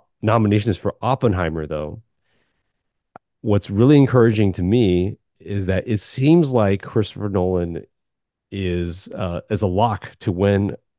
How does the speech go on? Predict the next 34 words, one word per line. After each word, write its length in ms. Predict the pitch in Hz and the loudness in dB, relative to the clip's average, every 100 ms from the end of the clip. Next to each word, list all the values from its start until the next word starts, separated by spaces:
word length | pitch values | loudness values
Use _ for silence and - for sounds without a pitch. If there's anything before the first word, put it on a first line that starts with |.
| _ _ _ _ _ | _ _ _ _ _
a 40 | |
bunch 220 | 98 117 | -2 0
of 60 | 101 | 0
Oscars 380 | 101 92 - 80 | -2 -2 -6 -8
this 180 | 82 - | -8 -6
year. 260 | 65 73 - _ _ _ _ _ _ | -6 -6 -12 _ _ _ _ _ _
And 420 | 110 98 90 90 | -4 0 0 -2
he 300 | - - 180 | -8 -2 4
is 120 | 170 135 | 4 6
someone 380 | 147 127 127 | 4 4 4
in 100 | 107 | 2
Hollywood, 600 | 104 110 110 101 95 87 87 | 0 0 0 2 2 0 -4
I 80 | 95 | -6
mean, 320 | 98 95 90 _ _ _ _ _ _ _ | -4 -4 -6 _ _ _ _ _ _ _
if 120 | 113 117 | -10 -2
you 120 | 185 | 4
love 220 | 160 131 | 4 4
movies, 600 | 104 107 120 120 117 - - | 4 4 4 0 -2 -12 -12
you 200 | 98 104 | -6 0
love 240 | 104 95 | 0 0
Christopher 360 | - 92 95 82 | -4 -4 -8 -6
Nolan. 420 | 87 82 69 - _ | -4 -4 -6 -12 _
Like, 320 | 95 87 - | -10 -10 -8
this 180 | - 127 | -2 -2
guy 580 | - 113 110 110 107 95 - | 2 2 4 2 2 -4 -6
is 500 | 107 98 95 92 78 - _ _ 120 _ _ | -2 -2 -2 -6 -12 -16 _ _ _ _ _
one 260 | 101 123 | 0 2
of 160 | 120 92 | 4 2
the 160 | 117 | 0
greatest, 440 | 110 113 98 101 - | 2 2 2 0 -2
if 180 | 104 127 | -8 -2
not 280 | 107 87 | -2 -2
the 160 | 87 117 | -4 -4
greatest 640 | 98 113 95 95 - - | 0 0 0 -2 -4 -16